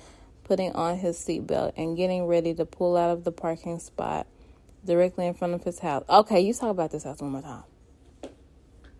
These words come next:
When one of his friends asked, "Hey, what about, hey, wait, what about your brother? Isn't he coming with us?" My brother answered, "What do you mean? He went to work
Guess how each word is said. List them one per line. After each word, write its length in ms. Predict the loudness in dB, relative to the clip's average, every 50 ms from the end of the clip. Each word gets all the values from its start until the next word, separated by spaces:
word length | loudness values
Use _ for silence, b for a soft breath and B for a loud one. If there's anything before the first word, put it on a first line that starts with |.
| -20 -20 -20 -20 -20 -20 -20 -20 -20 -20 -20 -20 -12 2
When 280 | 4 6 6 8 6
one 180 | 6 6 6 6
of 160 | 4 2 2
his 180 | 0 -2 -2 -2
friends 360 | -2 0 0 2 0 0 0
asked, 280 | -2 -2 -2 -4 -6
"Hey, 280 | -2 2 4 4 6 4
what 180 | 4 4 4 2
about, 420 | 4 2 2 2 2 2 0 -2 -8 -18 -20 -20 _ -20 -20 -20 -4
hey, 260 | 2 4 6 6 6
wait, 340 | 6 6 8 8 8 6 4
what 220 | 2 4 4 4
about 260 | 6 4 4 4 4
your 120 | 2 0 0
brother? 280 | 2 2 2 2 2
Isn't 240 | 2 0 0 0 0
he 120 | -2 -2 -2
coming 260 | -2 -4 -2 -2 -2
with 160 | -2 -2 0
us?" 180 | 0 0 -2 -4 B B B B B B -2
My 80 | 2
brother 200 | 6 6 6 6
answered, 300 | 6 2 0 -2 0 2
"What 140 | 2 4 4
do 60 | 2
you 120 | 2 0 -2
mean? 300 | -2 0 0 -2 -2 -4 b b b b b
He 140 | 2 2 4
went 400 | 4 2 2 -2 -4 -8 -12 -4
to 120 | 0 2
work 340 | 2 4 4 4 4 4 2